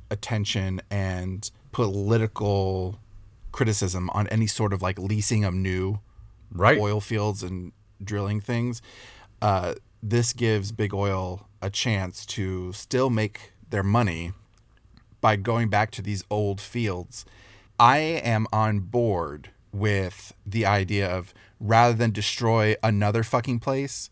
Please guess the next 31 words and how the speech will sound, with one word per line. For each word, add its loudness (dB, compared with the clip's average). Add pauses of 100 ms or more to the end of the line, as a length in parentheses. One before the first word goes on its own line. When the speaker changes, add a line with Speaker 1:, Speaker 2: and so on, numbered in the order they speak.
(140)
Speaker 1:
finish 2
destroying 2
what 0
you've 0
already 0
destroyed. -10 (520)
Speaker 2:
Hmm. 0 (540)
Speaker 1:
It 6
is 2
truly 0
a, 2
like, -2 (160)
what 2
is 0
the -4
lesser -2
evil -8 (180)
type -2
of -2
argument. -2 (220)
Speaker 2:
I 12
think 4
the 2
lesser 4
evil 4
is 0
just -4
shut 0
'em -6
down. -4
<laughs> -8